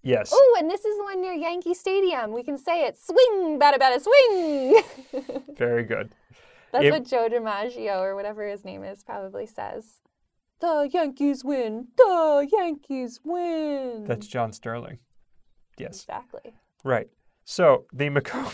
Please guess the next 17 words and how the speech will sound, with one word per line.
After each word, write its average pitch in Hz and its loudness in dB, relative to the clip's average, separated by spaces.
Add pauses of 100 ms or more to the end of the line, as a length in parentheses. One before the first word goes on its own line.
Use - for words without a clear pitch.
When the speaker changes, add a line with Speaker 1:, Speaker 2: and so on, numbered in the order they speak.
(120)
Speaker 1:
<laughs> - -18
the 139 -8
Macomb 160 0
Dam 139 0
Bridge 127 -2 (840)
currently 120 0 (560)
has 135 4
been 143 0
there 135 4 (200)
for, 127 4 (380)
yeah, 147 4
a 117 -2
hundred 139 0
and 135 -6
twenty 139 -4
something 131 -6
years. 131 -4